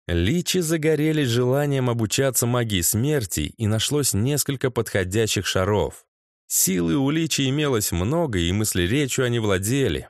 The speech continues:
Решили для поверхностных обитателей тёмного мира открыть филиал Академии, в котором преподавателями будут сами шары. Жители подземелий станут передавать личам знания, полученные в Академии Архоны по другим разделам магии.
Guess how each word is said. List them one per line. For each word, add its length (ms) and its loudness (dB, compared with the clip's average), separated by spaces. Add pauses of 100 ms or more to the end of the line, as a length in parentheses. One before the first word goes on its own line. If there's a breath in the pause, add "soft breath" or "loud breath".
(140)
Решили 580 0
для 180 -2
поверхностных 800 -2
обитателей 640 0
тёмного 500 0
мира 340 0
открыть 500 -4
филиал 420 0
Академии, 720 0
в 120 -14
котором 480 -2
преподавателями 840 -2
будут 380 -2
сами 380 0
шары. 640 0 (520)
Жители 540 0
подземелий 720 0
станут 420 -2
передавать 600 0
личам 400 0
знания, 580 0
полученные 640 0
в 80 0
Академии 580 0
Архоны 540 0
по 160 -2
другим 460 0
разделам 500 0
магии. 640 -2